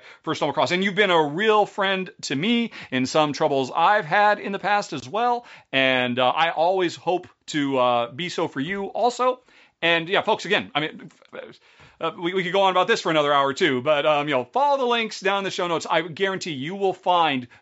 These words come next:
good, thought-provoking stuff, and probably some of them you'll want to share with some of your friends as well.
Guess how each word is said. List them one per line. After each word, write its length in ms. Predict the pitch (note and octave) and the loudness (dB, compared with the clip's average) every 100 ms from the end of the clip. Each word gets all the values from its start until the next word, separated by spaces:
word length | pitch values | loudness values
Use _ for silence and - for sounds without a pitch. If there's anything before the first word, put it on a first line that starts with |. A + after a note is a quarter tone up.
| D#3+ | -18
good, 400 | - F3+ G3 F#3+ - | -2 0 0 -2 -8
thought-provoking 880 | _ - E3 F3 - F#3+ D#3+ E3+ D#3+ C#3 | _ -2 2 2 0 -2 -2 -2 -6 -8
stuff, 360 | - D#3 B2+ - - - | 0 0 0 -6 -20 -2
and 260 | D3+ E3 C3+ | 2 2 0
probably 460 | A3 C4 F#3 F3+ | 0 2 0 -2
some 180 | - G#3+ | -6 -4
of 60 | A#3 | -2
them 100 | G#3 | -2
you'll 180 | F#3 G3 | -2 0
want 160 | F#3+ | 0
to 60 | F3 | -2
share 140 | F#3 | -2
with 100 | E3+ | -2
some 140 | - D3+ | -4 -4
of 80 | |
your 120 | B2+ A#2+ | -4 -4
friends 220 | A#2+ G#2+ | -6 -10
as 100 | G#2 | -12
well. 280 | F#2 E2 - | -14 -14 -18